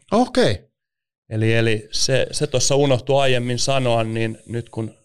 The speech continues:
Speaker 2: sekin käynyt, niin Möllin legenda,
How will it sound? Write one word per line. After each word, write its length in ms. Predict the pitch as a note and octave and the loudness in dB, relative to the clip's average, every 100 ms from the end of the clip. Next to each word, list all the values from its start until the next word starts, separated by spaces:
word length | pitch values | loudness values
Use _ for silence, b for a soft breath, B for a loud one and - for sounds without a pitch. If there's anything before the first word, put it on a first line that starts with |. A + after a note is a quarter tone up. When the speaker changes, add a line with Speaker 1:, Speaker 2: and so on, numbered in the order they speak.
| _ _ - | _ _ -4
Speaker 2:
sekin 340 | A#2+ A#2+ A2+ | -4 -4 -6
käynyt, 400 | A#2 A2+ A2 G#2+ | -2 0 0 -4
niin 240 | A2 G#2+ - b b b b b b b b b _ _ _ | -6 -8 -12 b b b b b b b b b _ _ _
Möllin 400 | B2 E3 D#3 C#3+ | 0 2 4 4
legenda, 480 | C#3 C#3+ C#3+ B2 A#2 | 4 2 2 0 -2